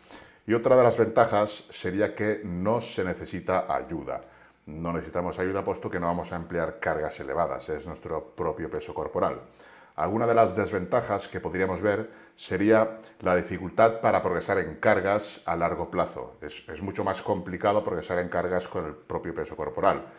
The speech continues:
Hay que ingeniárselas, eh, de muchas maneras. Es, es realmente complicado, sobre todo cuando se tiene un nivel avanzado en cuanto a hipertrofia y fuerza.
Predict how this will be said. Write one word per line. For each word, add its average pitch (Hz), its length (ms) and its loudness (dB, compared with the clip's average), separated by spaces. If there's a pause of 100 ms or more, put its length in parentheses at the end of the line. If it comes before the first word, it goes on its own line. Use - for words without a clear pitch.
(280)
Hay 82 120 -4
que 90 100 -4
ingeniárselas, 82 840 0
eh, 76 300 -2 (120)
de 76 100 -8
muchas 82 280 -4
maneras. 90 400 0
Es, 87 140 -6 (100)
es 98 100 4
realmente 92 400 4
complicado, 76 580 0
sobre 76 140 -8
todo 92 160 0
cuando 90 160 -4
se 87 40 -12
tiene 90 140 -4
un 90 60 -4
nivel 90 340 0
avanzado 92 600 0 (320)
en 85 80 -10
cuanto 78 220 -4
a - 20 -6
hipertrofia 85 420 -2
y 95 40 -4
fuerza. 95 380 0